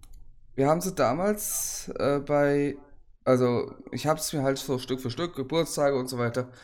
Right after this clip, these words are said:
zusammengespart. Und, ähm, dann sind wir halt, weiß ich, Marburg oder Siegen sind wir hingefahren zu Toys R Us. Ich glaub, kann man jetzt sagen, weil ich mein, die Firma gibt's nicht mehr.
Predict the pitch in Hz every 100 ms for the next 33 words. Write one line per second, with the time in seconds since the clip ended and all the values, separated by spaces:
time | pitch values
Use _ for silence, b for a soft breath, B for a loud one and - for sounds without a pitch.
0 | b b b - 131 143 175 196 196 190
1 | 185 185 180 - 190 185 202 214 - _
2 | b b _ _ _ _ - 160 170 170
3 | 165 165 180 160 165 165 165 165 - -
4 | _ - - _ _ - 156 156 165 165
5 | 170 156 156 156 - - b b _ -
6 | 127 151 127 - - 117 117 110 127 180
7 | 175 147 139 131 123 139 147 131 120 117
8 | 127 127 127 131 127 - - 131 131 98
9 | 110 233 - - b b b - 131 131
10 | 139 147 143 143 - 147 156 147 127 127
11 | 131 127 127 131 127 143 - 170 - 175
12 | 180